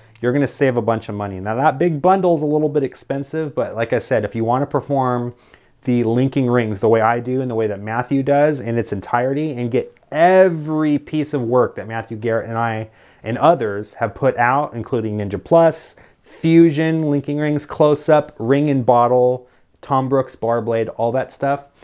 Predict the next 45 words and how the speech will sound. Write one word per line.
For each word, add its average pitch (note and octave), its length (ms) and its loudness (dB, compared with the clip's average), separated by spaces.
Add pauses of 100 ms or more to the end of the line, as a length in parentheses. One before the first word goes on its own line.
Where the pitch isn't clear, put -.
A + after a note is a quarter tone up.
(220)
you A#2 100 -6
can B2 140 -2
get A#2 180 0
all A#2 240 2
of A2 60 -2
that G#2 180 -4
in G2+ 80 -14
a G#2 80 -8
nice G#2+ 260 -4
big - 260 -6
package A2 420 -2
and G2+ 140 -4
save G#2+ 360 0
some G2 280 -6
money G#2+ 440 -2
in G2+ 140 -10
the F#2+ 60 -10
process. - 760 -10 (500)
But D3 120 4
anyway, F3+ 320 4
my D#3+ 180 0
name F3+ 200 0
is B2 120 -4
Michael A#2+ 320 -2
O'Brien. G#2 440 -6
Again, A#2+ 300 -4
thank C3+ 240 -6
you C#3 100 0
guys A#2 420 0
so - 420 0
much B2+ 260 -2
for A#2 140 -4
watching G#2 380 -2
my G2+ 80 -6
reviews. C#3 600 2 (320)
Don't A2 160 -8
forget A#2 200 -2
to - 80 -20
subscribe, F#3 640 0 (120)
ring F3 220 -2
the D#3+ 60 -2
bell C3+ 180 4
for - 160 -14
future B2+ 280 -8
notifications, A2+ 920 -8